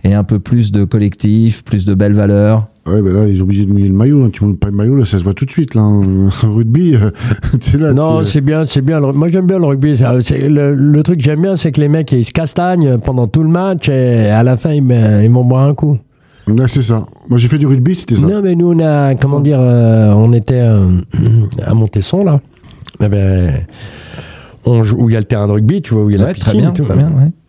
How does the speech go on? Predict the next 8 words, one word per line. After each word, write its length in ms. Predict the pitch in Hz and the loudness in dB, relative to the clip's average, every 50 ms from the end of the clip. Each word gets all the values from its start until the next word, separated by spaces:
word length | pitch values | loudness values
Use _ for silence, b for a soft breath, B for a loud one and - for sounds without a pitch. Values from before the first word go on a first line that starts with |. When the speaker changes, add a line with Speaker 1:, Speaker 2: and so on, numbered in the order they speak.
| _ _ _ | _ _ _
Speaker 3:
On 180 | 120 120 120 127 | -2 0 0 0
avait, 180 | 127 113 123 135 | 0 -2 -2 -2
euh, 320 | 127 123 117 110 110 110 101 | 0 0 0 0 0 0 0
comment 200 | - 120 123 120 117 | -2 -2 0 0 0
dire, 180 | 117 123 110 | 0 0 2
on 240 | 107 107 110 110 110 | 2 2 2 2 2
avait 220 | 110 107 98 107 | 2 2 2 2
match. 440 | 104 123 175 202 202 - - - - | 0 0 0 -2 -6 -6 -10 -12 -12